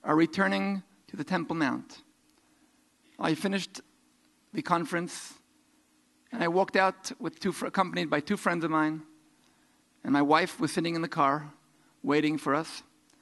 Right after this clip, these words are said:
And I was approached by a young man on a motorcycle. He stood two feet away from me, less than a half a meter.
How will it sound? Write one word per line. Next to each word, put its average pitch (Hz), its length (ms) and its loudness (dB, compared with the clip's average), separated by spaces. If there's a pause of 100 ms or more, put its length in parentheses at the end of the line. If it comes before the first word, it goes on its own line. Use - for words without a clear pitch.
(720)
And 160 160 0
I 175 60 6
was 180 120 4
approached 208 600 2 (600)
by 143 120 2
a 151 80 2
young 160 200 2
man 165 380 0 (480)
on 147 140 0
a - 20 2
motorcycle. 143 560 -2 (760)
He 185 140 -2
stood 226 500 4 (1400)
two 240 100 2
feet 214 200 4
away 170 180 4
from 127 160 -4
me, 127 180 -2 (1400)
less 185 220 0
than 185 160 -2
a 170 80 2
half 160 180 -2
a 165 60 -4
meter. 135 320 -4